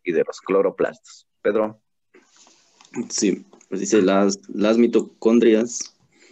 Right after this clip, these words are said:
Speaker 2: que proveen, proveen de energía a las células y los cloroplastos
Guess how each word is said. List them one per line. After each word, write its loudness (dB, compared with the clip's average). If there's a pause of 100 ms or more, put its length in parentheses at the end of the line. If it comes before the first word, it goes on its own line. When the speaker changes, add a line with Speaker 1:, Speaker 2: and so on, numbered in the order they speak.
(320)
Speaker 2:
que 2
proveen, 4 (400)
proveen 4
de 0
energía 2
a -4
las -2
células -2 (220)
y -8
los -4 (220)
cloroplastos -4